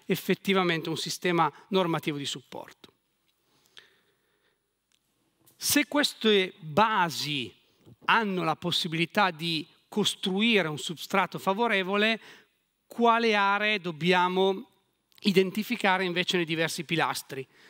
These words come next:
Beh, il tema rinnovabili qua lo sapete, però c'è l'aspetto, eh, autorizzativo, che è sicuramente l'aspetto fondamentale, quindi autorizzazione, installazione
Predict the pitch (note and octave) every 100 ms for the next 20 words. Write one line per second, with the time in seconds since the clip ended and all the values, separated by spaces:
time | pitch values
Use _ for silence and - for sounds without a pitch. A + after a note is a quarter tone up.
0 | _ _ _ _ - E3 - - G3+ F#3+
1 | F#3 F3+ F3 G3+ F3 D#3 D3+ E3 E3 -
2 | D3+ C#3 D3+ - F3+ - C3+ D3+ D3 -
3 | D#3+ D3 - - E3 - F3 D3 _ -
4 | C3+ - D3 D#3+ - D#3+ D3 E3 - G3
5 | F3+ D3+ G3+ A#3 _ C#3+ C#3+ D#3+ D3+ -
6 | - G3 - F#3+ F3+ G#3+ F3+ D#3 - E3
7 | - - D3 C#3+ C#3+ C#3 C#3+ B2 A#2+ E3
8 | G3+ - _ D3+ C#3 C3+ C#3+ C3+ C3+ -
9 | C#3+ C3 C#3 C3+ - D3+ C#3+